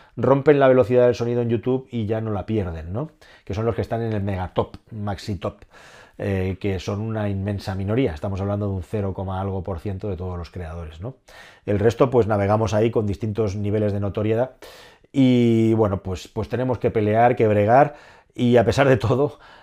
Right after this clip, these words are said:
con todo esto que os cuento y a pesar de que una parte importante de las generaciones jóvenes se han ido a TikTok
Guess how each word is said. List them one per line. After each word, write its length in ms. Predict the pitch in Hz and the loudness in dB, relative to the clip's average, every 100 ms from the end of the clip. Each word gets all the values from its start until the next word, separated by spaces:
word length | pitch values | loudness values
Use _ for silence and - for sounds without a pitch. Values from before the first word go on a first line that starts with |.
| _ - 135 131 | _ -20 -20 -4
con 200 | 131 117 | -2 6
todo 160 | 156 | 8
esto 180 | 156 147 | 8 6
que 60 | 123 | 4
os 100 | 104 | 4
cuento 380 | 120 113 151 | 2 4 6
y 60 | 160 | 6
a 80 | 104 | 6
pesar 240 | 101 117 | 2 2
de 80 | 123 | 2
que 60 | 120 | 4
una 320 | 120 117 - _ | 2 2 -2 _
parte 280 | 127 139 | 6 6
importante 440 | 143 127 117 123 120 | 2 2 2 2 2
de 80 | 117 | 2
las 120 | 110 | 0
generaciones 640 | 110 110 107 117 117 113 | -2 0 0 2 2 2
jóvenes 380 | - 113 110 107 | 2 2 2 -2
se 100 | 113 | -2
han 80 | 110 | 0
ido 120 | 107 | 2
a 60 | 101 | 0
TikTok 420 | 104 - 113 | -2 0 0